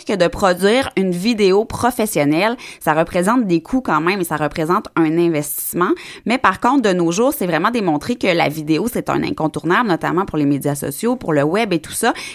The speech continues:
Et bon, euh, c'est quelque chose qui est nouveau, mais il y a quand même des statistiques qui démontrent que, par exemple, si on envoie un courriel, une infolette, ce qu'on voit souvent dans les entreprises, ben, s'il y a une vidéo à l'intérieur, il y a, je pense, soixante-dix pour cent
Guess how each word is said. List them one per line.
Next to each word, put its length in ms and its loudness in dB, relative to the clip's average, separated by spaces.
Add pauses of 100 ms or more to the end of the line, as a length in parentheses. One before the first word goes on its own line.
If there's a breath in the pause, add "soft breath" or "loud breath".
Et 240 4 (280 loud breath)
bon, 300 6
euh, 420 6
c'est 380 0 (160)
quelque 180 -2
chose 220 -2
qui 100 0
est 40 2
nouveau, 440 2
mais 60 4
il 60 2
y 20 4
a 40 4
quand 120 2
même 120 4
des 100 0
statistiques 720 -4
qui 120 -6
démontrent 420 2
que, 120 -4
par 180 2
exemple, 300 2
si 120 -2
on 120 0
envoie 260 4
un 60 2
courriel, 760 -2 (260 loud breath)
une 120 4
infolette, 480 0
ce 60 -18
qu'on 120 -2
voit 140 0
souvent 320 0
dans 100 2
les 160 -2
entreprises, 600 -6 (200 loud breath)
ben, 120 4
s'il 140 2
y 20 6
a 40 4
une 100 2
vidéo 500 2
à 80 2
l'intérieur, 500 0
il 60 -2
y 20 0
a, 40 0
je 100 -8
pense, 180 -4
soixante-dix 540 -2
pour 180 -8
cent 200 0